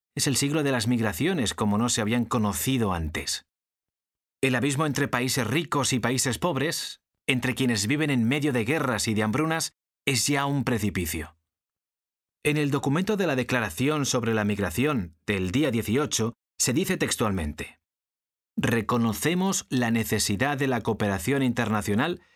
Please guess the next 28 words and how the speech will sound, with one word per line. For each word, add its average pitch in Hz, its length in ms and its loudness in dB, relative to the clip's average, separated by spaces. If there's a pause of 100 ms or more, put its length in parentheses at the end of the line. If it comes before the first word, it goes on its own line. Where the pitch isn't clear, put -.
(260)
para 117 200 0
hacer 147 240 0
frente 113 380 0
de 113 120 2
manera 143 320 0
integral 135 520 -2
a 131 120 0
los 120 180 0
desafíos 156 640 0
de 156 80 0
la 131 100 2
migración 113 540 0
irregular, 120 560 0 (420)
a 113 100 2
fin 143 180 0
de 127 100 0
que 117 120 0
sea 143 200 0
segura, 110 500 -2 (280)
ordenada 139 640 0 (340)
y 131 80 0
con 107 220 0
pleno 139 260 0
respeto 143 500 -2
de 127 100 0
los 104 120 0
derechos 104 380 0
humanos". 87 480 -6